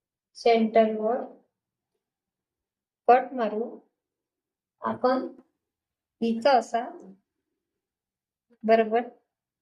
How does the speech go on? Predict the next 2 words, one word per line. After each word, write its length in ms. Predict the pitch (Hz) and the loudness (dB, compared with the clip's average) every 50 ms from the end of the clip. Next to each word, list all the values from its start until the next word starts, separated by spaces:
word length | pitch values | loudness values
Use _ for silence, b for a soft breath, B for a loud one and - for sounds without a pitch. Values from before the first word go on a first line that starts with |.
| _ _ _ _ _ _ _ _ _ _ _ _ _ _ _ _ _ _ _ _ _ _ _ _ _ _ _ _ _ _ _ _ _ _ _ _ _ _ _ _ _ _ _ _ _ _ _ _ _ | _ _ _ _ _ _ _ _ _ _ _ _ _ _ _ _ _ _ _ _ _ _ _ _ _ _ _ _ _ _ _ _ _ _ _ _ _ _ _ _ _ _ _ _ _ _ _ _ _
अशा 320 | - 214 208 - - 302 302 | -2 -2 -2 0 0 -2 0
पद्धतीने 720 | 302 254 226 208 214 214 214 214 - 214 208 208 214 240 | 2 2 0 0 0 -2 -2 -2 -2 -2 0 0 0 0